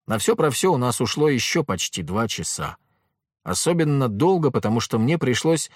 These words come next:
настраивать камни, о которых девушки пока не знали. Хотя, судя по тому, как хмурилась Ангелина,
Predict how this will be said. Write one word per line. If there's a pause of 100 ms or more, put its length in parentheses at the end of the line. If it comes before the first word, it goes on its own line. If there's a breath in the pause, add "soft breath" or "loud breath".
(260 loud breath)
настраивать
камни,
о
которых
девушки
пока
не
знали. (680)
Хотя,
судя
по
тому,
как
хмурилась
Ангелина,